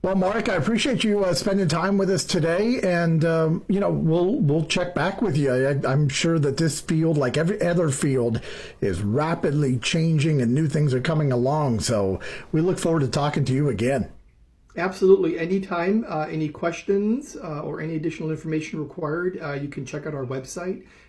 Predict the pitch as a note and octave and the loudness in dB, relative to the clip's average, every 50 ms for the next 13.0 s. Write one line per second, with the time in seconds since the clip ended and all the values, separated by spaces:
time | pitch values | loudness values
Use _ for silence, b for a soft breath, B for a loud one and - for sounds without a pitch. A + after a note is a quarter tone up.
0 | B B - C#3+ C3+ C3+ - D3 C#3 C3 B2 C#3+ C#3 D3 D3+ D3+ D3 D3+ D3 D3 | B B -8 -8 -8 -8 -8 -8 -8 -6 -6 -6 -4 -4 -4 -4 -2 -2 -2 -2
1 | C#3+ D3 C3+ A#2+ C#3 C#3 C#3 D#3 D#3 D3+ C#3+ C3+ C3 - C3 - - C#3+ D3 C#3+ | -4 -4 -6 -6 -6 -6 -4 -4 -4 -4 -4 -6 -8 -10 -12 -10 -6 -4 -4 -4
2 | C#3+ C#3+ C3+ - D3 B2 - - - C#3+ C#3+ - D3 C#3 C3 C3+ B2 B2+ B2 - | -4 -6 -6 -8 -10 -10 -10 -12 -12 -10 -10 -8 -8 -8 -6 -8 -8 -10 -12 -12
3 | - D3 D3 D#3+ F3 G3 G#3 G#3+ B B B B B B B B - C3 B2+ B2+ | -12 -10 -8 -6 -4 -6 -6 -6 B B B B B B B B -10 -8 -6 -6
4 | C3 B2+ - - C3 C3 C3 - E3 E3 E3 E3 E3 E3+ F3 F3 D#3+ E3 E3 E3+ | -6 -6 -6 -6 -6 -6 -6 -6 -6 -6 -4 -4 -4 -4 -4 -4 -4 -4 -4 -6
5 | E3+ - - F3+ F3+ E3+ D3 B2+ A#2+ - D#3+ - - D#3+ D#3 D#3+ F3 F3+ F3+ F3+ | -6 -6 -6 -6 -4 -4 -4 -6 -6 -8 -12 -10 -10 -8 -6 -4 -4 -6 -8 -10
6 | - - - _ - C#3+ C#3 C#3 C#3+ D3+ E3 F#3 G3+ G#3+ G3+ - C3+ B2+ B2+ - | -16 -20 -18 _ -10 -8 -6 -6 -6 -4 -2 -2 -2 -4 -4 -6 -10 -10 -10 -12
7 | - - D3+ D3 D3+ - - D#3 D3 D3 C#3+ - - D#3 D3+ D3 C#3+ C3+ C3+ C3 | -10 -8 -6 -6 -6 -6 -6 -6 -6 -6 -8 -8 -8 -6 -6 -6 -6 -6 -8 -8
8 | B2 - D3+ D#3 F3+ F#3+ F3+ D#3 D#3+ C#3 D#3 D#3 D#3 D#3 D#3+ D#3+ D#3+ - F#3 E3 | -6 -6 -6 -6 -6 -6 -8 -8 -8 -8 -8 -6 -6 -6 -8 -10 -10 -10 -10 -10
9 | E3 - - - - D#3+ D#3+ E3 D#3 D3 D#3 D3+ D3 - - - F3+ F#3 F3+ G3+ | -10 -12 -14 -12 -10 -10 -8 -8 -8 -8 -8 -8 -8 -10 -14 -14 -12 -8 -6 -6
10 | A3+ A#3 B B B B B B B B B B - D#3 C#3+ C#3+ - - E3+ E3 | -6 -6 B B B B B B B B B B -10 -8 -8 -6 -2 0 2 2
11 | D#3 D#3 D3 D3 D3+ D#3 D#3 - G3 F3 - - D3 C#3+ C#3+ - - C#3+ C#3 C3+ | 2 2 0 0 -2 -2 -4 -6 -8 -10 -8 -8 -8 -8 -8 -8 -6 -6 -6 -6
12 | C3+ - - - - D3+ D3 C#3 C#3 C3 C3 B2 - - G#3+ A3 A3+ B3 B3 | -8 -10 -12 -8 -4 -4 -2 -2 -4 -4 -6 -6 -4 -2 0 0 0 -2 -4